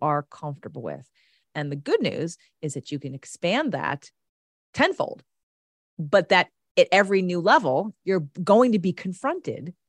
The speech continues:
with your limiting beliefs. And there are tools, there are ways to notice that, "Oh, I'm contracting. Oh, I'm having these negative thoughts, these limiting beliefs. How do I breathe through this? How do I," you know, for a lot of people, worry is the way they upper limit.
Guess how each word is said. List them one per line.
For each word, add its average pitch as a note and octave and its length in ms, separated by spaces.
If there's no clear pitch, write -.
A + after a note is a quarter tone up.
with A3+ 260
your A3+ 120
limiting E3 420
beliefs. D3 580
And D#3+ 260
there D3+ 200
are C#3 80
tools, C4+ 520
there D3 200
are C#3+ 100
ways D3 300
to C#3 160
notice A3 680
that, E3 200
"Oh, G#3 140
I'm C#3+ 160
contracting. G#3+ 880
Oh, G3 140
I'm E3 140
having D3 320
these C#3 160
negative D3 340
thoughts, A3+ 360
these D3 200
limiting D3 320
beliefs. F#3+ 540
How D#3+ 140
do E3 100
I D#3 100
breathe D3+ 480
through A3+ 180
this? A3 220
How - 200
do G#3 160
I," F3+ 160
you E3 80
know, D#3+ 100
for D#3 120
a D#3+ 40
lot E3 140
of E3 60
people, D3+ 260
worry E3 560
is C#3+ 180
the D3 80
way C#3+ 160
they C3+ 100
upper A#2+ 200
limit. E2 360